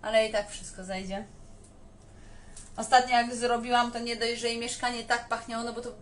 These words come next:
czekolada, tak? E, to po prostu, e, momentalnie, e, wszyscy się na to, na nie rzucili. <laughs> Ale to są, to są jedne z tych,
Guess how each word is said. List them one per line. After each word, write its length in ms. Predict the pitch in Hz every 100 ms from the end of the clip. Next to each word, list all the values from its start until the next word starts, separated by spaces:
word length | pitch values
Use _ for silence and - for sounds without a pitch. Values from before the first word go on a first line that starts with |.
| -
czekolada, 560 | 247 269 269 262 190
tak? 240 | 175 196 226 - - - - - -
E, 600 | 220 220 220 220 220 214
to 80 | 214
po 140 | 247 254
prostu, 760 | 247 247 - - 247 247 247 247 - -
e, 380 | 233 233 233 233
momentalnie, 1000 | 262 262 254 254 233 233 240 226 226 226
e, 720 | 226 220 214 220 214 214 214 214
wszyscy 340 | - 240 226
się 140 | -
na 140 | 214 208
to, 260 | 214 208 208 - 214
na 180 | 220 220
nie 300 | 208 208 208
rzucili. 720 | 214 233 233 240 202 233 294 294 - 403 320 311 254 240 -
<laughs> 840 | - - - - - - - - -
Ale 200 | 294 294
to 160 | - 453
są, 80 | - - - -
to 120 | 294
są 200 | 311 320
jedne 360 | 285 339 403 330
z 80 | -
tych, 320 | - 311 -